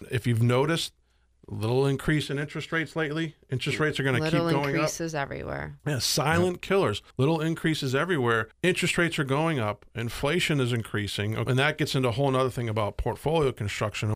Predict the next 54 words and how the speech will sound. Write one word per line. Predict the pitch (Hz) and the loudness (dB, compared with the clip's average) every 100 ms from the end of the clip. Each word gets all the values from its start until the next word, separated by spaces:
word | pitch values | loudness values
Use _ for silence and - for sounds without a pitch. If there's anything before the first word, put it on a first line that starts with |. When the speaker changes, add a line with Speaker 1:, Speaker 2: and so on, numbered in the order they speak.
| - | -4
Speaker 1:
How | - 117 | -2 0
do | 117 | 0
you | 110 | -2
combat | - 117 110 110 95 | 0 -2 0 -2 -2
that? | - 131 113 | 0 0 0
We | |
can | 104 107 | -4 -6
talk | - 107 | -6 -4
about | 107 104 | -2 -2
that | 110 104 | -2 0
later. | 123 135 110 | 0 0 0
And | 127 120 | 0 2
don't | 180 208 202 | 4 2 2
underestimate | 165 170 135 139 143 131 113 | 0 2 2 2 -2 -4 -4
your | 95 | -4
expenses. | 98 - 104 98 98 - | -8 -6 -6 -6 -6 0
Let's | 165 - | 0 2
even | 220 175 | 2 4
be | 151 | 4
able, | 156 139 | 2 0
be | 131 127 170 | -2 0 2
able | 165 | 2
to | 135 | 0
put | - | 2
a | 143 | 2
little | 135 | 2
buffer | 110 131 156 127 | 2 0 2 -2
in. | |
Like, | 113 107 | -2 -2
we | 147 | -4
talk | - 135 - | 0 -2 -2
to | 123 | -4
folks | 131 123 - | -2 -2 -2
and | |
say, | 113 | 0
"Okay, | 123 131 127 113 - | 0 0 -2 -2 0
yeah, | 131 135 | 0 2
let's | 135 | 2
put | - 151 | 2 0
a | |
ten | 135 147 143 | 0 0 0
thousand | 131 131 127 127 | 2 2 2 0
dollar | 127 127 123 | 0 2 0
a | |
year | 127 120 | 0 -2
travel | - 139 127 123 110 | -2 -2 0 -2 -6
budget | 110 107 104 | -8 -8 -10
in | 104 | -12
there." | 101 - | -14 -8
We | 156 | -6
put | 196 214 202 | -2 -2 -2
that | 139 143 | -2 -2
in | 175 | -2
and, | 117 | -6